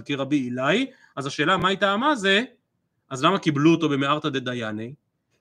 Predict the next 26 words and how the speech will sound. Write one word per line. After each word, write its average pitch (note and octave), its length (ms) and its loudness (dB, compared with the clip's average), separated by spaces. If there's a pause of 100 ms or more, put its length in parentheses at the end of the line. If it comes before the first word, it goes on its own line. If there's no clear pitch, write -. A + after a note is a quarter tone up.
(140)
כי - 60 0
הוא D3 60 4
לפחות C#4 420 2
לא A3 60 0
חילל F3 300 0
שם D#3 160 -6
שמיים B2 320 -8
בפרהסיה. G#2 580 -16 (520)
הוא C#3 100 -8
כנראה D#3+ 340 2
עבר E3+ 240 4
עבירות D3+ 320 0
חמורות D#3 460 -2
שבינו C#3 320 0
לבינה, C3+ 580 -2 (600)
אבל C#3+ 140 -4
לפחות - 400 0
עשה E3+ 240 2
את D#3 60 0
זה C3+ 80 -4
בצנעה. A#2+ 460 -12 (720)
עכשיו, G#2+ 160 -18
זה A#2+ 100 -8
לא C#3 100 2
היה D3 120 6
בסדר. D3+ 480 0